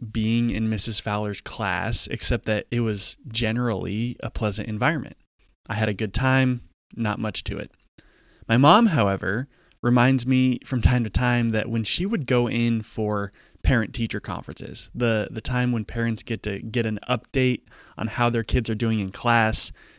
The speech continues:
make sure we weren't goof-, goofing around too much, that I was getting my work done. When she would go into this, Missus Fowler's report of how I was doing in class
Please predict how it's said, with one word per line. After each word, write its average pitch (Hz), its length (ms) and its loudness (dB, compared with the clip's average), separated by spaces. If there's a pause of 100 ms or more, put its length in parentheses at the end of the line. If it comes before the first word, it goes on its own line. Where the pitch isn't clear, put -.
make 120 220 2
sure 120 220 0
we 113 100 4
weren't 104 260 -2
goof-, 113 280 -2 (100)
goofing 117 400 0
around 110 320 0
too - 140 -6
much, 107 260 -2
that 101 100 -6
I 95 100 -2
was 95 160 -8
getting 123 280 0
my 101 100 -4
work 104 300 -2
done. 104 320 -2 (760)
When 139 100 -2
she 151 120 6
would 143 140 4
go 170 180 6
into 147 260 2
this, 104 280 -4
Missus 143 400 0
Fowler's 117 560 0
report 104 600 -4
of 110 120 -6
how 123 320 2
I 135 120 4
was 127 200 0
doing 113 280 -2
in 113 100 -2
class 98 520 -4